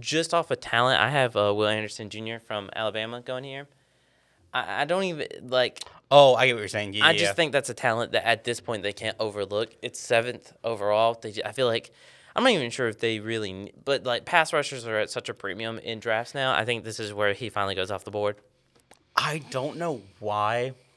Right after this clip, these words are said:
Speaker 2: I, I, I think this, but I saw somewhere the other day, uh, and I kinda belie-, I kinda think it may be true. I could see the Raiders taking Will Levis here.
Speaker 1: To me, that makes a lot of sense. I
Speaker 2: To
Speaker 1: mean,
Speaker 2: try
Speaker 1: they
Speaker 2: to
Speaker 1: do
Speaker 2: battle
Speaker 1: have
Speaker 2: it out
Speaker 1: Jimmy
Speaker 2: with Jimmy
Speaker 1: Garoppolo.
Speaker 2: G.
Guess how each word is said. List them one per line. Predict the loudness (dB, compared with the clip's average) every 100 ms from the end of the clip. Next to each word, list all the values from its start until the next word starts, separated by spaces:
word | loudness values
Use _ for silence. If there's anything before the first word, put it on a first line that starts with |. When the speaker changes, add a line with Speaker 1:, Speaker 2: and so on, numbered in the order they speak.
| _ _ _ _ _ _ _ _ _
Speaker 2:
I, | 2 4 4 0 -6 -4
I, | -2 0 -2 -6 _ _
I | -6 -6
think | -6 -12 -10 -4
this, | -2 -2 -4 -14 _ _ _ _ _ _ _ _ _ _ -4
but | 2
I | 2
saw | 4 2
somewhere | 2 -2 -2
the | 0
other | 0
day, | 0 2 2 2 0
uh, | 0 0 0 -4
and | -6
I | -4
kinda | -4 -2 -4
belie-, | -6 -12 -16 -12 -8
I | -6
kinda | -2 -2 -4 -6
think | -10 -8
it | -10
may | -10
be | -12 -14
true. | -14 -12 -12 -14 _ _ _ _ -6
I | -4
could | -4 -6 -6
see | -4 0
the | 0 0
Raiders | 0 -4 -4 -8 -8
taking | -8 -8 -10 -12 -12 -18 _ _ _ -8
Will | -4 -2
Levis | -4 -8 -10 -16
here. | -16 -16 -16 _ _ _ _ -20 -18 -6
Speaker 1:
To | 0
me, | 2
that | 4 2
makes | -2 -2 -2 -2
a | -2
lot | 0 2 4
of | 2
sense. | -4 -6 -6 -2
I | 0
Speaker 2:
To |
Speaker 1:
mean, | 4
Speaker 2:
try | 8 8
Speaker 1:
they |
Speaker 2:
to | 10
Speaker 1:
do |
Speaker 2:
battle | 10 8 8
Speaker 1:
have | 6
Speaker 2:
it | 6
out | 6
Speaker 1:
Jimmy | 6
Speaker 2:
with |
Jimmy | 6 6 2
Speaker 1:
Garoppolo. | 2
Speaker 2:
G. | 0 -4